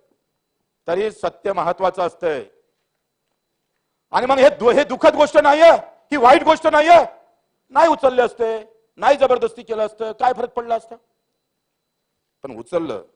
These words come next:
आणि तुम्ही त्याला हवा दिली. द्यायची होती का दिली? तपासलं नाही पाहिजे, कोणी पण असेल. कुणाला बदनाम का होतंय? का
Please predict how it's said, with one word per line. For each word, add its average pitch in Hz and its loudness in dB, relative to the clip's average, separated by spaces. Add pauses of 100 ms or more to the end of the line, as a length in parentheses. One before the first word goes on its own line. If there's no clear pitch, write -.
(720)
आणि 120 -10
तुम्ही 160 -18
त्याला 151 -10
हवा 117 -10
दिली. 113 -20 (1400)
द्यायची 147 -8
होती 220 -10 (440)
का 127 -12
दिली? 190 -2 (880)
तपासलं 156 -10
नाही 208 -14
पाहिजे, 220 -6
कोणी 202 -10
पण 220 -2
असेल. - -10 (1400)
कुणाला 180 -6
बदनाम 143 -8
का 180 0
होतंय? 180 2
का 180 0